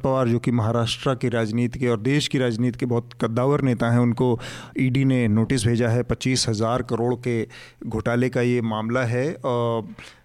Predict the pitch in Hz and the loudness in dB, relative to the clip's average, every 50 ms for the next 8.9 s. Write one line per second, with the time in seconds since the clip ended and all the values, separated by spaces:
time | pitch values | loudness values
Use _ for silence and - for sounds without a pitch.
0 | _ 131 123 113 117 123 131 139 151 156 - - - - - 127 123 123 131 131 | _ -4 -2 -2 0 0 0 0 0 0 -2 -4 -4 -2 -2 -2 -2 -2 -4 -6
1 | 123 - 135 131 117 113 107 107 107 110 - 107 98 92 - - - - - - | -4 -4 -4 -4 -2 -2 -2 -2 -4 -4 -4 -4 -4 -6 -8 -14 -20 -20 -20 -20
2 | _ - - 143 - - - 190 180 165 165 170 180 170 156 147 147 143 147 156 | _ -4 -4 -2 -2 0 0 0 0 2 2 2 2 2 2 2 2 2 0 0
3 | 151 151 151 147 139 131 - 135 139 147 147 165 147 139 131 127 127 127 131 135 | 0 2 2 2 0 0 -2 0 0 0 0 0 0 0 2 2 2 2 2 2
4 | 147 139 - 123 135 127 123 123 117 127 123 123 120 120 120 - - 127 120 110 | 0 0 0 0 0 2 2 0 0 0 -2 0 -2 -4 -4 -2 -4 -2 -2 -2
5 | 101 98 - - - - - 110 104 101 101 117 110 120 120 139 139 131 123 117 | -4 -6 -8 -10 -8 -4 -2 -2 -2 -2 -2 -4 -4 -2 0 0 2 2 0 -2
6 | 110 - 139 131 127 127 120 107 - - - - - - 110 120 127 123 123 - | -2 0 0 2 2 2 0 -2 -4 -10 -20 -18 -16 -4 -2 -2 0 0 -2 -2
7 | 135 131 123 - - 120 120 117 - 147 131 127 123 127 135 147 147 147 147 147 | -2 -2 -4 -2 -4 -4 -4 -4 -2 -2 -2 0 0 0 0 0 0 0 0 0
8 | 147 143 139 117 131 143 139 - 160 151 147 147 156 151 147 156 170 185 | 0 0 0 0 0 0 0 0 0 0 2 2 0 0 0 0 -2 -4